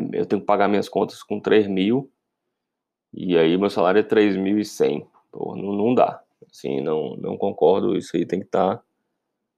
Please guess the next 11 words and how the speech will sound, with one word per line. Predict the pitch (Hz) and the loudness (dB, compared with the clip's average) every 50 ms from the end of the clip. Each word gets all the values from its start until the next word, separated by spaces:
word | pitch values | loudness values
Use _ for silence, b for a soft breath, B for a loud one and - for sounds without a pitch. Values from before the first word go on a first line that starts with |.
| _ _ _ _ - | _ _ _ _ -4
as | - 95 95 - - | -2 -2 -2 -2 -4
contas | - - 101 104 107 - 117 107 - - | -4 0 0 0 2 0 0 -2 -2 -6
tem | - - 107 107 | -4 0 0 0
que | 98 - | 0 0
tá | _ 92 92 90 - | _ 2 4 4 4
dentro | 98 95 98 98 - - | 4 2 2 0 -2 -6
do | 92 - - | -8 -8 -6
salário | - - 98 76 76 78 85 90 - 95 | -2 0 2 4 4 6 4 4 2 0
sem, | - - 104 98 104 113 123 127 113 87 85 | -2 -2 0 0 2 2 0 0 -2 -2 -4
sem | - - - - - - - - 113 117 98 65 58 | -8 -14 -20 -20 -20 -10 -2 2 2 4 4 2 0
extra, | - - - - - | -2 -6 -12 -20 -20